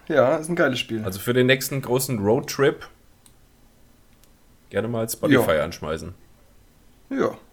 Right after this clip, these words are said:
Speaker 1: mach das mal.
Speaker 2: Find ich korrekt.
Speaker 1: Ja, Alter. Was war denn am Wochenende los?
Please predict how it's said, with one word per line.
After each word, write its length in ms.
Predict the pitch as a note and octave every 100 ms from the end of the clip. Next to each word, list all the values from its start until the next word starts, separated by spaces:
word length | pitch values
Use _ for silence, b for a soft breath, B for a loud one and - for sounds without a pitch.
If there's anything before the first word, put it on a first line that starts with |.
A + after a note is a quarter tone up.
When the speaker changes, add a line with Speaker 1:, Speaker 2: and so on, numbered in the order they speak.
| _ _
Speaker 1:
mach 80 | E4
das 220 | F#3+ -
mal. 160 | - A#2+ - - _
Speaker 2:
Find 140 | G#2+
ich 80 | -
korrekt. 160 | - G#2+ b b b b
Speaker 1:
Ja, 180 | - C3+
Alter. 380 | A#2+ B2 A2 G2+ B B B B B B B B - - - - _ _ -
Was 240 | B2 B2+ -
war 180 | C3
denn 380 | C3+ C3+ B2+ A#2 B B B B B B -
am 160 | C3
Wochenende 420 | B2 C3 B2+ B2 B2
los? 500 | D3 G3 - -